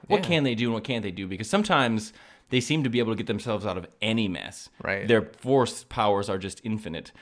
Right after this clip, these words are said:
Speaker 1: And then sometimes they're in a pretty, they're in a position where you're like, "The force could definitely solve this,"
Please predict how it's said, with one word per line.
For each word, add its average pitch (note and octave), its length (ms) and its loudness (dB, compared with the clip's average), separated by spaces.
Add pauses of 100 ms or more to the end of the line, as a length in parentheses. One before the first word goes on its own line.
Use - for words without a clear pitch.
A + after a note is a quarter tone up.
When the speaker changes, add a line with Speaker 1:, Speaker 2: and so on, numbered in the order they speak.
(180)
Speaker 1:
And A2 100 0
then A2 120 4
sometimes A2+ 520 2
they're A2+ 120 2
in G#2+ 60 2
a G2+ 40 2
pretty, F#3 640 -4 (220)
they're G#3 160 8
in A#3+ 80 10
a - 20 -2
position E3 400 4
where C3 80 6
you're A#2 100 6
like, G#2+ 360 0
"The A2+ 100 2
force E3 240 2
could F2 220 -6
definitely A2+ 340 2
solve A#2+ 320 0
this," E2+ 240 -6